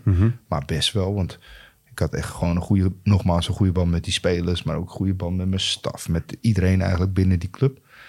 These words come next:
Speaker 2: En dan is het van de een op de andere dag toch wel, ja, honderdtachtig graden gedraaid.
Speaker 1: Mhm.
Speaker 2: Ehm, dus ik had wel zoiets van, "Nou oké, even de tijd nemen, ehm, even bijtanken en dan, eh, ja, de volgende stap weer maken."
Speaker 1: Ja,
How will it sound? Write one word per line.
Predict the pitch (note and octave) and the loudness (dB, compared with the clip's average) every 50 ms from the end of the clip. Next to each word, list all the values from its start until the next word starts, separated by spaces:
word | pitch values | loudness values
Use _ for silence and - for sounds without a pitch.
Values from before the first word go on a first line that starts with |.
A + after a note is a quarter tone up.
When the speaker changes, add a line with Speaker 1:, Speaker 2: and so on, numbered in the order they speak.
| - - - - - - - - - - _ | -20 -20 -20 -20 -16 -16 -16 -16 -18 -16 _
Speaker 2:
En | - - | -4 -2
dan | F2+ F2+ F2 E2+ | 0 2 2 0
is | E2 E2 | 0 -2
het | F2+ F2 | -4 -4
van | - - E2+ | -2 -2 -2
de | E2 - - | -2 0 0
een | F#2 F2+ | 0 0
op | F2 F2 | 0 0
de | - F2+ | 0 0
andere | F2 F2 F2+ F2 F2 | 0 0 0 0 0
dag | F2 F2 D#2+ - | -2 -2 -2 -2
toch | - F#2+ E2+ E2 | -2 -2 -2 0
wel, | E2+ D#2 D2+ C#2 - - - _ - | -2 -2 -2 -4 -8 -12 -20 _ -6
ja, | G2+ F#2+ E2+ D2+ - - - - - | -4 -2 -2 -2 -4 -8 -14 -14 -6
honderdtachtig | - F2+ F2+ F2 F2+ - - F2+ - - - - | -4 -2 0 0 0 0 -2 -4 -2 -2 -4 -4
graden | - - F#2 F2 E2+ E2 E2+ | -4 -4 -4 -4 -4 -6 -8
gedraaid. | - G2+ E2+ F2 F2 E2 F2+ A#2 C3 - - G2 | -8 -8 -6 -4 -4 -2 -2 -4 -6 -4 -2 -2
Speaker 1:
Mhm. | F#2+ E2 D2 F#2+ A#2 - - - - - _ _ _ _ _ _ _ _ | -2 0 0 -2 -2 -2 -6 -14 -20 -20 _ _ _ _ _ _ _ _
Speaker 2:
Ehm, | - G#2+ G#2+ G2+ G2+ G2 G2 F#2+ F#2+ F#2 F#2 F#2 F#2 E2+ D#2 - - | -2 0 2 2 4 4 4 4 2 2 2 2 0 0 -2 -6 -6
dus | - G2 F#2 - | -2 -2 -2 0
ik | - - | 0 0
had | F#2+ E2 | 0 0
wel | F2+ E2+ D#2+ | 0 0 0
zoiets | - - F2+ E2+ - - | 0 0 -2 -2 -2 -2
van, | - F2 | -2 -2
"Nou | E2+ E2 E2+ E2 | 0 0 0 0
oké, | E2 - - F2 E2+ F2 F2 E2+ - | 0 0 0 0 0 0 0 -2 0
even | - F#2 F2+ F2+ - | 0 0 0 0 -2
de | F2+ F#2 - | -4 -6 -2
tijd | - G2 F2+ E2+ F2 E2+ | 0 2 2 2 2 2
nemen, | F2+ F2 E2 E2+ E2+ E2+ F2 F2 F2+ F2+ E2+ - - - - | 2 2 2 0 0 0 0 0 -2 -2 -4 -6 -10 -12 -8
ehm, | - F#2+ F#2+ F#2 F2+ F#2 F#2 F2+ E2+ E2 D2+ - - _ _ _ _ - | -4 -4 -2 -2 -2 -2 -2 -2 -2 -2 -4 -8 -12 _ _ _ _ -6
even | - E2+ E2+ - - F2+ | -4 -4 -4 -4 -4 0
bijtanken | - F2 F2 F2+ F2+ - - F2 F2 F2 F2 F2 - F#2 F#2 F#2 | 2 2 2 2 2 0 0 0 0 0 0 -2 -4 -4 -4 -4
en | F#2+ F#2 F#2 F2+ | -4 -4 -2 -2
dan, | F2+ F2 F2 F2 E2+ | -4 -4 -4 -4 -6
eh, | F2 F2+ F2+ F2+ F#2 F#2+ | -6 -6 -8 -6 -6 -6
ja, | F#2+ F#2 E2+ - - _ _ _ _ _ _ _ _ | -4 -6 -6 -8 -12 _ _ _ _ _ _ _ _
de | - G2 | -6 2
volgende | - G#2+ G2+ G2+ A2+ A#2 A#2 | 4 4 6 6 6 6 6
stap | A#2 - - C3+ B2+ B2 | 4 4 2 2 2 4
weer | C3+ B2+ B2 | 4 6 6
maken." | B2 A#2+ A#2 A#2 - - F2+ - | 6 6 4 4 2 0 0 4
Speaker 1:
Ja, | A#2 A2+ G#2 - | 4 4 4 4